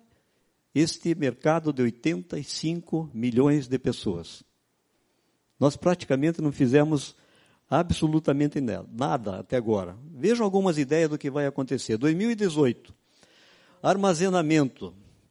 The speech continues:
H Ds virtuais já existem, ou seja, arquivos que você pode criar sem tá ligado com fio. Ah, remotamente você cria arquivos com capacidades absurdamente elevadas.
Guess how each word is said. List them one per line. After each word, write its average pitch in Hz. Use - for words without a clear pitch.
H 143
Ds 185
virtuais 170
já 190
existem, 143
ou 127
seja, 120
arquivos 233
que 165
você 147
pode 156
criar 151
sem 185
tá 180
ligado 170
com 170
fio. 127
Ah, 120
remotamente 165
você 123
cria 143
arquivos 165
com 156
capacidades 147
absurdamente 170
elevadas. 110